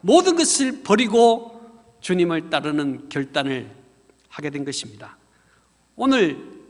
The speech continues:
예수님을 따른다라는 의미를 가만히 생각해 보면 오늘 이 세리처럼 모든 것을 버린다라고 생각할 때 우리 마음에 두려운 마음이 듭니다. "아이고,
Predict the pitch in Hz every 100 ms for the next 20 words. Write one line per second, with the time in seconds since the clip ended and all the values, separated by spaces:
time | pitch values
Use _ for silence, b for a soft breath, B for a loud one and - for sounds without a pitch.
0 | - _ 143 156 220 302 277 262 269 185
1 | 240 233 214 202 196 165 165 180 170 160
2 | 147 - - - 156 160 - 180 185 -
3 | 147 127 143 185 120 B B B 233 269
4 | 269 262 247 - 269 285 277 233 214 165
5 | 117 - - - 143 214 320 359 370 302
6 | 254 - 220 190 - - - - 247 294
7 | 220 165 143 131 123 - - 165 175 -
8 | 196 202 - - 233 196 - b b b
9 | - 220 320 320 233 262 254 254 - 185
10 | 311 330 320 185 160 165 - 123 110 -
11 | - b b - 196 226 165 -